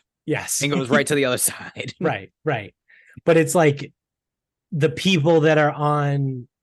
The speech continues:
Speaker 1: the left are still, like, flipping out and resisting change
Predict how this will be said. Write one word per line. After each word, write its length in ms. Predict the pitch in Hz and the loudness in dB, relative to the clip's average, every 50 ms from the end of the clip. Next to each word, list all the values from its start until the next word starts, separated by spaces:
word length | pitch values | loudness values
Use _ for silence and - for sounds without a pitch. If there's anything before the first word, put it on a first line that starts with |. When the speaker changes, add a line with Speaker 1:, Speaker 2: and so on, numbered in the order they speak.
| _ - | _ -12
Speaker 1:
the 200 | 147 131 139 131 | -8 -6 -6 -6
left 640 | 123 123 123 131 139 143 139 127 - - - - 143 | -6 -8 -8 -6 -4 -4 -4 -4 -8 -10 -12 -10 -10
are 120 | 127 110 | -8 -8
still, 920 | - - - - - - - - 160 151 147 147 139 139 135 135 127 123 - _ _ _ _ _ _ _ _ _ _ _ _ _ _ _ _ - | -8 -8 -6 -6 -6 -6 -6 -4 -2 0 0 0 0 -2 -2 -4 -6 -8 -14 _ _ _ _ _ _ _ _ _ _ _ _ _ _ _ _ -6
like, 280 | 151 135 127 - _ _ _ _ _ _ _ _ _ _ _ _ _ _ | -4 -4 -4 -6 _ _ _ _ _ _ _ _ _ _ _ _ _ _
flipping 600 | - - - - - 185 180 170 139 180 160 151 151 | -20 -20 -12 -6 -2 0 0 0 2 0 -2 -2 -2
out 420 | 135 143 143 147 143 143 143 139 _ _ - | -2 -2 0 0 2 0 -2 -4 _ _ -14
and 680 | - 139 135 135 135 131 131 131 127 127 127 120 131 127 - | -10 -8 -6 -6 -6 -6 -6 -8 -8 -10 -10 -12 -12 -8 -4
resisting 600 | 147 147 139 120 120 139 143 139 - 139 117 110 | -2 -2 -2 0 -2 -2 -4 -4 -4 -6 -6 -8
change 680 | - - 120 117 113 - - - _ - - - - | -8 -10 -10 -10 -10 -12 -14 -20 _ -20 -20 -20 -20